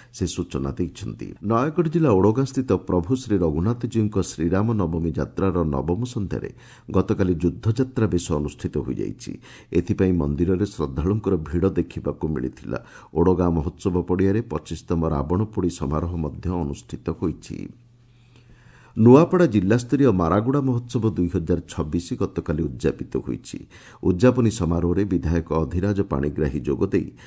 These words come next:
ମାରାଗୁଡ଼ା ସଭ୍ୟତାର ସଂସ୍କୃତି ଏବଂ ଅନନ୍ୟ ପରମ୍ପରା ଉପରେ ଆଲୋକପାତ କରିଥିଲେ। ଶେଷରେ ସାଂସ୍କୃତିକ କାର୍ଯ୍ୟକ୍ରମ ପରିବେଷଣ କରାଯାଇଥିଲା। ଗଞ୍ଜାମ ଜିଲ୍ଲାରେ ପର୍ଯ୍ୟଟକଙ୍କୁ ଆକୃଷ୍ଟ କରିବା ଲକ୍ଷ୍ୟ ନେଇ ତାମ୍ପରା ତରଙ୍ଗିଣୀ ସାଂସ୍କୃତିକ କାର୍ଯ୍ୟକ୍ରମ ଗତକାଲିଠାରୁ ଆରମ୍ଭ ହୋଇଛି।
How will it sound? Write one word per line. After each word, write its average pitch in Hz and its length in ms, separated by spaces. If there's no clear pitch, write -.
ମାରାଗୁଡ଼ା 120 480
ସଭ୍ୟତାର 95 540
ସଂସ୍କୃତି 104 640
ଏବଂ 90 200
ଅନନ୍ୟ 104 360
ପରମ୍ପରା 107 500
ଉପରେ 110 220
ଆଲୋକପାତ 73 520
କରିଥିଲେ। - 440
ଶେଷରେ 95 340
ସାଂସ୍କୃତିକ 87 640
କାର୍ଯ୍ୟକ୍ରମ 87 640
ପରିବେଷଣ 69 640
କରାଯାଇଥିଲା। - 680
ଗଞ୍ଜାମ 117 500
ଜିଲ୍ଲାରେ 127 340
ପର୍ଯ୍ୟଟକଙ୍କୁ 117 800
ଆକୃଷ୍ଟ 107 440
କରିବା 127 320
ଲକ୍ଷ୍ୟ 73 360
ନେଇ 98 160
ତାମ୍ପରା 92 480
ତରଙ୍ଗିଣୀ 110 560
ସାଂସ୍କୃତିକ - 600
କାର୍ଯ୍ୟକ୍ରମ 92 640
ଗତକାଲିଠାରୁ 87 840
ଆରମ୍ଭ 71 320
ହୋଇଛି। 58 460